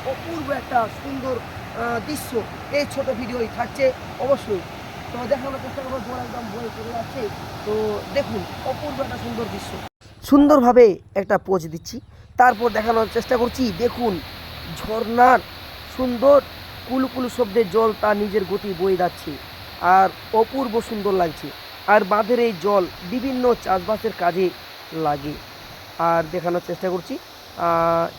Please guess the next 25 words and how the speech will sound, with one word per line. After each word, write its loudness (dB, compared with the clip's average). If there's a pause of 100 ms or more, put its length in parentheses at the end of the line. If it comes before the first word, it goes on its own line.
(160)
এই 2
ব-, -2
ঝর্ণার 2
জল 4 (500)
আপনারা 2
সম্ভবত 2 (500)
দেখতে -4
পাবেন 4 (200)
বিশেষ -2
করে 4 (120)
বর্ষাকালে। -2 (600)
বর্ষাকালে 4 (440)
প্রচণ্ড 0 (140)
বৃষ্টির -6
ফলে 0 (460)
এই 2
বাঁধ 0 (560)
এত 2
সুন্দর -2 (160)
ঝর্ণা, 2 (140)
সকলে -4
আসে 0 (220)
ভিডিও 0
বানাতে। 0 (440)
আমিও 4